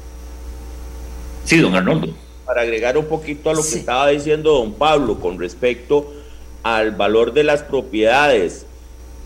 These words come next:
Speaker 2: Imagínense que en este momento hay, por decir, cientos de miles de personas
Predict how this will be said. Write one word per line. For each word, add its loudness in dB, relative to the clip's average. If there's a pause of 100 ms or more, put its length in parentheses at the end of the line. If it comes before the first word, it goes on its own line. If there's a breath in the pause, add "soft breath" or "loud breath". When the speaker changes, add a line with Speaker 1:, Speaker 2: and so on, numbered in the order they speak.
Speaker 2:
Imagínense 0
que -2
en -4
este 0
momento 0
hay, 0 (760)
por 2
decir, -2
cientos 0
de -2
miles 0
de 0
personas -2